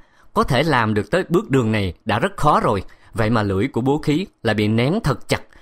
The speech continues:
thậm chí còn gây ra cảm giác giống như là thủy tinh. Trần Mộ vặn mình thối lui,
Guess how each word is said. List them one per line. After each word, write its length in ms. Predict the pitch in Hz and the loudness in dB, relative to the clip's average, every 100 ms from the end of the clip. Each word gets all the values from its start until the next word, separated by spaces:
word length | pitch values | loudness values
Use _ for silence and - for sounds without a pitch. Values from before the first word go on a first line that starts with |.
| - | -8
thậm 240 | - 104 117 | -4 -2 -2
chí 240 | 135 190 - | -2 -2 -2
còn 180 | 117 98 | -2 0
gây 200 | 120 113 | -2 -2
ra 120 | 110 | -2
cảm 200 | 107 95 | -2 0
giác 240 | 139 - 110 | 0 -2 -2
giống 260 | 123 139 | 0 0
như 100 | 165 | 0
là 160 | 117 - | 0 0
thủy 240 | - 104 - | 0 0 0
tinh. 180 | 104 87 _ _ _ _ _ _ _ _ | -2 -4 _ _ _ _ _ _ _ _
Trần 200 | - 135 | -2 0
Mộ 180 | 127 123 | 2 2
vặn 260 | 135 104 135 | 0 0 0
mình 180 | 113 98 | 0 -2
thối 220 | 151 185 | 0 0
lui, 240 | 135 113 | 0 -2